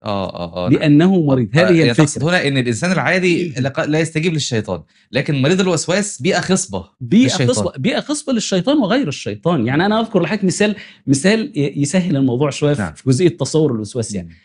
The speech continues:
Speaker 2: لو إن حضرتك تعرف الفشار،
Speaker 1: آه.
Speaker 2: الفشار بيتعمل بيضعوا ذرة صفراء،
Speaker 1: أيوة صحيح.
Speaker 2: يضعوها في ال-، في ال-، في الإناء وبعد كده يحطوا شوية زيت، آه، وقتية تحو-، تتحول، إلى الآن هي
Speaker 1: ذرة،
Speaker 2: ذرة صفراء.
Speaker 1: آه.
Speaker 2: وقتية تتحول الذرة الصفراء
Speaker 1: إلى
Speaker 2: إلى
Speaker 1: فشار.
Speaker 2: فشار.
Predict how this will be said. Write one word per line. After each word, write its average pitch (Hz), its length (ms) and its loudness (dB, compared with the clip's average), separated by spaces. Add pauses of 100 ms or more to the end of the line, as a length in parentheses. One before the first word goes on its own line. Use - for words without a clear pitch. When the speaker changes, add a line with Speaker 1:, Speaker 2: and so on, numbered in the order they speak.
(140)
Speaker 2:
لو 135 180 0
إن 202 200 -2
حضرتك 202 280 -6
تعرف 202 280 -4
الفشار، - 420 -6 (400)
Speaker 1:
آه. - 40 -2
Speaker 2:
الفشار 135 340 0
بيتعمل 165 380 0
بيضعوا 135 400 0
ذرة 151 200 2
صفراء، - 360 -6
Speaker 1:
أيوة 101 80 -2
صحيح. 95 320 -12
Speaker 2:
يضعوها 147 460 2
في 139 140 -2
ال-، 131 240 -2
في - 140 -4
ال-، 123 240 -4
في - 140 -4
الإناء 135 500 0
وبعد 143 240 -4
كده 143 200 -2
يحطوا 127 140 -10 (100)
شوية 139 160 -2
زيت، 135 320 -2 (380)
آه، - 180 -14
وقتية 196 540 2
تحو-، 185 420 -2
تتحول، 147 680 -2
إلى 196 140 6
الآن 185 280 0
هي 190 120 0
Speaker 1:
ذرة، 123 120 4
Speaker 2:
ذرة 180 120 2
صفراء. 120 500 -8
Speaker 1:
آه. 95 240 -6
Speaker 2:
وقتية 139 300 2
تتحول 170 540 0
الذرة 143 260 -2
الصفراء 170 560 -6 (100)
Speaker 1:
إلى 104 120 -4
Speaker 2:
إلى 185 100 2
Speaker 1:
فشار. 95 100 -2
Speaker 2:
فشار. 120 320 0